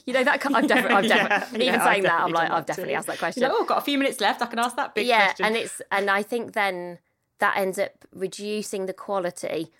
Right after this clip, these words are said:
Speaker 1: of both conversations. So personally, I prefer it when one-to-ones are about the day-to-day,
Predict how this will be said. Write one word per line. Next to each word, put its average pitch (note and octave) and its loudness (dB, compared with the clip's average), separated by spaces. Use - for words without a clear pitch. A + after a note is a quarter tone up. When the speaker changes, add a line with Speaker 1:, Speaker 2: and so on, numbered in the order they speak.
Speaker 1:
of F#3+ 2
both E3+ 2
conversations. E3 -4
So A#3+ 0
personally, G#3+ -2
I F#3+ 2
prefer F3+ -4
it - -6
when D#3+ -6
one-to-ones E3 -8
are D#3+ -2
about - -2
the E3+ -4
day-to-day, F3+ -2